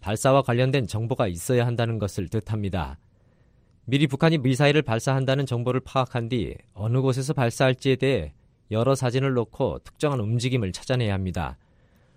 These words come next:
물론 쉬운 일이 아닙니다. 분명 미국과 한국, 일본에서도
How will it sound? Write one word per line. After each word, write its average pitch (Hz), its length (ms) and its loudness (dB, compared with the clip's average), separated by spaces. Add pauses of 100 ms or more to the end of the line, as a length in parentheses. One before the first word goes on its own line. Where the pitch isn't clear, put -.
(120)
물론 139 280 2
쉬운 143 280 0
일이 151 160 2
아닙니다. 104 760 -2 (280)
분명 127 340 -2
미국과 117 360 0
한국, 127 320 0
일본에서도 107 760 -4